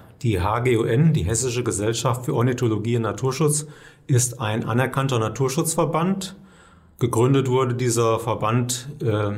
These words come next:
in neunzehnhundertvierundsechzig von einigen wenigen Menschen damals, die sich schon für Naturschutz interessiert haben. Und er ist landesweit tätig und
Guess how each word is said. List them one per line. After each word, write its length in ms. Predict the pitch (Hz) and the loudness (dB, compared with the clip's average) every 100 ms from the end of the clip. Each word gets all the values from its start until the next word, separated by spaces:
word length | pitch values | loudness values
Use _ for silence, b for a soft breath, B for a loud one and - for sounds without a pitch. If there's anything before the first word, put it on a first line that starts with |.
| 104 - - - - | -10 -16 -20 -20 -4
in 180 | 131 107 | 0 2
neunzehnhundertvierundsechzig 1160 | 117 120 113 135 110 101 143 147 214 202 - - | 0 -2 -2 0 2 2 -2 -2 -6 -8 -10 -18
von 260 | - 104 104 | -8 -4 -2
einigen 560 | 113 123 120 113 107 | 0 0 2 0 -2
wenigen 380 | 117 131 135 113 | -2 0 0 0
Menschen 360 | 110 160 165 147 | -2 -2 -2 -2
damals, 420 | 139 139 139 147 | 0 0 0 0
die 100 | 120 | -2
sich 160 | 117 120 | -4 -4
schon 180 | 117 | -4
für 140 | 110 110 | -4 -4
Naturschutz 520 | 104 104 147 147 147 | -4 0 0 0 -2
interessiert 520 | 113 117 101 117 131 | -4 -4 -2 -2 0
haben. 400 | 139 139 151 151 B B B B B B B B | 0 0 -2 -4 B B B B B B B B
Und 320 | - 131 127 123 | -2 2 2 2
er 160 | 117 | 2
ist 120 | 110 | 0
landesweit 520 | 113 127 147 147 113 117 | 0 2 2 2 -2 0
tätig 460 | 131 143 151 151 - - | 0 0 -2 -2 -8 -6
und 480 | 123 117 123 123 | 0 2 2 -2